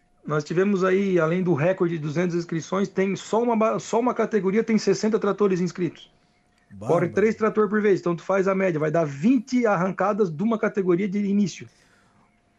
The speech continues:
Speaker 2: Eu não, eu não sei quem é, mas o locutor vai ter que ser bom pra aguentar o, a puxada, pra aguentar o, o tranco.
Speaker 1: Não, já, já, já vai ter dois locutores pra eles aguentarem o tranco, senão eles não aguentam, né?
Speaker 2: E a premiação, Álvaro?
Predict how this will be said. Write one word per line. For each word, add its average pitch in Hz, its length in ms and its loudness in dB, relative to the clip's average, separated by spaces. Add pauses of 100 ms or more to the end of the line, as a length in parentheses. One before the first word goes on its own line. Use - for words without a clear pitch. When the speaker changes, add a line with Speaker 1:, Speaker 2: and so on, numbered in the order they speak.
(180)
Speaker 2:
Eu 160 200 2
não, 233 200 2
eu 226 160 4
não 269 160 2
sei 233 220 4
quem 170 180 2
é, 214 120 4
mas 185 200 2
o 165 60 0
locutor 180 400 0
vai 208 100 0
ter 214 120 -4
que - 80 -10
ser 233 100 2
bom 254 220 2
pra 196 120 0
aguentar 202 400 0 (120)
o, 170 400 -2
a 170 100 -4
puxada, 170 500 0
pra 143 140 -6
aguentar 156 400 0
o, 151 220 -2
o 151 40 -4
tranco. 160 280 -2
Speaker 1:
Não, 151 80 -4
já, 131 160 -4 (340)
já, 143 260 -4 (200)
já 151 160 0
vai 165 120 2
ter 190 120 2
dois 196 200 4
locutores 214 400 2
pra 208 80 -2
eles 170 140 2
aguentarem 170 380 0
o 156 40 -2
tranco, 156 280 0
senão 151 160 -2
eles 165 100 2
não 185 80 2
aguentam, 185 340 0
né? 131 140 -6 (500)
Speaker 2:
E 147 80 -2
a 190 80 4
premiação, 208 540 4
Álvaro? 160 380 2